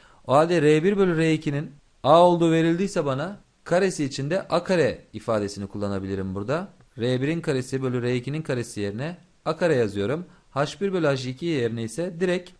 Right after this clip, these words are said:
B ifadesini kullanıyorum. Hacimleri oranı A kare B şeklinde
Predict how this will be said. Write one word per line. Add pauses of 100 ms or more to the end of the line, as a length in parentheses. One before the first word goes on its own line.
B
ifadesini
kullanıyorum. (280)
Hacimleri
oranı
A
kare
B
şeklinde